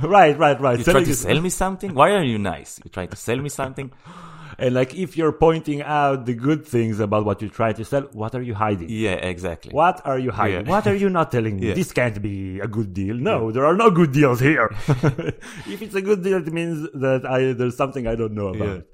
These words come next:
Speaker 1: So this is, like, just, like, the frame of mind. You know, Americans, uh, they feel a lot, uh, more comfortable than
Speaker 2: We
Speaker 1: us.
Speaker 2: believe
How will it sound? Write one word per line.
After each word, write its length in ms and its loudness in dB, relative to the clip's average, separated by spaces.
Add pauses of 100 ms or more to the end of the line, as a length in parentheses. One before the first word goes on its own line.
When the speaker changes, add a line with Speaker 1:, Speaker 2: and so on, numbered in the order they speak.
(220)
Speaker 1:
So 120 -4
this 160 -2
is, 160 -6
like, 160 0
just, 200 -8
like, 160 -6
the 80 -6
frame 340 -2
of 140 -6
mind. 440 -6 (340)
You 100 -12
know, 140 -2
Americans, 720 -4
uh, 320 -6
they 140 -6
feel 220 -10
a 160 -6
lot, 240 -8
uh, 260 -6
more 220 -8
comfortable 500 -10
than 160 -10
Speaker 2:
We 140 -6
Speaker 1:
us. 60 -6
Speaker 2:
believe 440 0